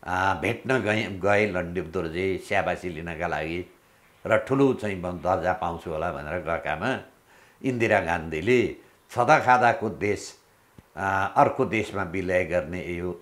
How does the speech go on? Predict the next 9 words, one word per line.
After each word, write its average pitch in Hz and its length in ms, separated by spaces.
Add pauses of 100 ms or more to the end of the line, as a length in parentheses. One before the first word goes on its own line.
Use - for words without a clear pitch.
यस्ता - 280
राष्ट्रघातीलाई 90 880 (440)
भेट्नु 107 340
पनि 139 220
हुँदैन 87 420
भनेर 76 300
भेट्न 87 320
इन्कार 107 440
गरिन्। 123 320